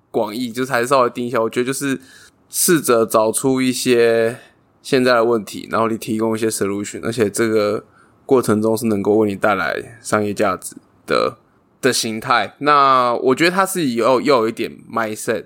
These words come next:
来思考整件事情。当然有的人可能不管是刚好运气好在那个位置上，因为就像，我不否认，就是像中国们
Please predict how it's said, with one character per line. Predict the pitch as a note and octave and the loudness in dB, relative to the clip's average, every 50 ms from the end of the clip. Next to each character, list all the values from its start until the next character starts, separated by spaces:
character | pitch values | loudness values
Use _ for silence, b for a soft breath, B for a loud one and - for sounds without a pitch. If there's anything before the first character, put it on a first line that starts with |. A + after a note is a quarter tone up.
| _ - | _ -10
来 | A2 G#2 G#2 | -10 -8 -6
思 | - - - A2+ A2 | -6 -6 -6 -8 -8
考 | - G2 F2+ | -10 -10 -12
整 | - - D2+ | -12 -14 -14
件 | G2 G2 G2+ | -14 -14 -12
事 | G2+ - - | -14 -14 -14
情。 | G2 - - E2+ F#2 _ | -14 -16 -18 -20 -4 _
当 | D#3 F3 | 2 2
然 | F#3 E3 | 2 4
有 | D3 B2+ A#2 | 2 2 2
的 | G2 A#2 | 0 0
人 | G#2+ G2 G2 | -2 -2 -6
可 | G#2 - A2 | -8 -10 -10
能 | G2+ G2 G2+ G2 b b b b b b b b b _ _ | -10 -10 -12 -16 b b b b b b b b b _ _
不 | D3 | 0
管 | C#3 B2+ A2+ | 2 2 2
是 | A2 - C3+ C3+ B2+ A#2+ A2+ A2+ A2 A2 - _ _ _ _ _ _ _ _ _ _ _ _ _ _ _ _ _ | 0 0 0 2 4 4 4 2 0 -2 -6 _ _ _ _ _ _ _ _ _ _ _ _ _ _ _ _ _
刚 | _ C3 C3 C3+ | _ 0 0 2
好 | C3 A#2 G#2 G2 | 2 2 0 0
运 | - A#2 B2 A#2 | 0 -2 -2 -2
气 | - - B2 A#2 | -4 -6 -6 -6
好 | A#2 - - - - | -4 -6 -6 -6 -4
在 | - - A#2+ A#2 A2+ | 0 2 2 2 2
那 | A#2+ A#2 | 0 0
个 | A2 G#2+ | 0 2
位 | A#2 A2+ G#2+ | 2 2 2
置 | G2 - E2+ | 0 -4 -12
上， | F2+ - - C#2 G1+ - | -10 -4 -4 -4 -4 -2
因 | - A#2 | -4 -4
为 | A2+ | -4
就 | G#2+ A2 | -4 -4
像， | B2 B2+ A2+ G#2+ F2+ - - _ _ _ _ b b b b b | -2 -2 -2 -2 -4 -10 -14 _ _ _ _ b b b b b
我 | - | -2
不 | A2+ C#3 F#3+ | 2 2 2
否 | F3+ - C3+ A#2+ A2 | 2 4 2 4 6
认， | B2 C#3 C3+ A#2+ A#2 | 6 4 4 2 0
就 | A#2 | -4
是 | B2 - - - C3+ B2+ A#2+ A2+ A2 - - _ | -4 -4 -4 -2 0 2 2 2 0 -4 -10 _
像 | - - - - - _ - - D3 C#3 | -10 -8 -8 -8 -8 _ -2 0 0 0
中 | C3+ - C3 B2+ C3 | 2 2 2 4 4
国 | B2 A#2 | 4 4
们 | A#2+ B2 A#2 G#2 | 4 2 2 0